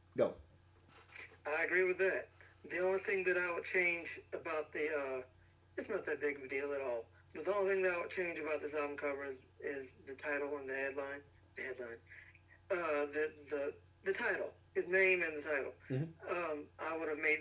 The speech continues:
Speaker 2: the text smaller and put it, maybe centered it, um, or, or maybe moved them to the side a little bit. Um, there's a lot of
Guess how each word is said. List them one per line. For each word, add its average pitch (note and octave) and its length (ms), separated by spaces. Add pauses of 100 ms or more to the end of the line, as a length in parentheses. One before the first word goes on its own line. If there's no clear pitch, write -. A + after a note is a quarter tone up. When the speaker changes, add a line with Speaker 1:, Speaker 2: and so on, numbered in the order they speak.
(320)
Speaker 2:
the D3 80
text D#3 440
smaller D3 420
and C#3+ 100
put D3+ 180
it, C#3+ 200 (140)
maybe C#3+ 200
centered D3 400
it, - 220 (580)
um, C3+ 360 (680)
or, C#3+ 80 (380)
or D3+ 140
maybe F#3 300
moved D#3 240
them D3+ 100
to C#3+ 140
the C3 60
side D3 280
a C#3+ 60
little D3 180
bit. D#3 320 (640)
Um, C3+ 320 (540)
there's E3+ 180
a E3 60
lot D#3 320
of C#3 80